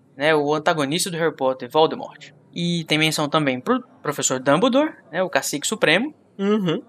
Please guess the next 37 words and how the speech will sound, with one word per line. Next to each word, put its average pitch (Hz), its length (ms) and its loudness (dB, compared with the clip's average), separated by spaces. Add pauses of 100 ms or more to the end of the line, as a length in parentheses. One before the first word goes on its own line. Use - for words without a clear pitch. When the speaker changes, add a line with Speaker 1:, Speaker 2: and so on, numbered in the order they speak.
(180)
Speaker 1:
E 170 120 0
quando 175 320 4
o 165 40 4
Hagrid 170 320 2
tá 175 100 2
contando 170 340 -2
a - 40 0
história, 151 320 2
né, 147 100 -2
da 143 120 4
ascensão 147 520 -2
do 139 220 -6
Voldemort, 139 580 -2
ele 139 100 -4
fala 147 220 2
também 156 260 0
sobre 180 300 4
algumas 190 300 2
famílias 175 500 2
que 139 240 -6
foram 156 360 -2
dizimadas 143 600 0
pelo 127 180 -8
Voldemort, 135 600 -2
né, 143 120 -6
antes 147 200 -8
dos 139 140 -12
Potter, 170 420 2 (400)
que - 100 -4
eram 151 480 4
os 131 120 -10
McKinnon, 170 600 -2 (280)
os 147 160 -6
Bones 151 760 2 (200)
e 202 640 2
os 208 360 4 (320)
Prewett, - 760 2